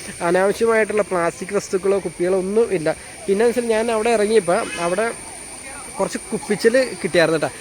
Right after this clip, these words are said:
അപ്പോൾ ഞാൻ അവിടെ ചോദിച്ചപ്പോൾ അവർ പറഞ്ഞു ഇപ്പോൾ വെള്ളം കയറും, വെള്ളം കയറുമ്പോൾ അങ്ങ് അപ്പുറം മേളിൽ നിന്നൊക്കെ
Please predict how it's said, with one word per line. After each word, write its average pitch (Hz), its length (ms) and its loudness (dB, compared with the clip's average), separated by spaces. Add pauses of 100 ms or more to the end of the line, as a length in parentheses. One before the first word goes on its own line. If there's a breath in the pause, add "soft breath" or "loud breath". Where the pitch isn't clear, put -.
(160 loud breath)
അപ്പോൾ 147 160 -4
ഞാൻ 175 100 4
അവിടെ 190 160 2
ചോദിച്ചപ്പോൾ 180 340 2
അവർ 185 160 2
പറഞ്ഞു 180 200 0
ഇപ്പോൾ 185 140 -2 (160)
വെള്ളം 165 260 0
കയറും, 160 240 2
വെള്ളം 160 200 0
കയറുമ്പോൾ 180 400 0
അങ്ങ് 180 200 0
അപ്പുറം 180 300 0
മേളിൽ 165 240 2
നിന്നൊക്കെ 175 260 -2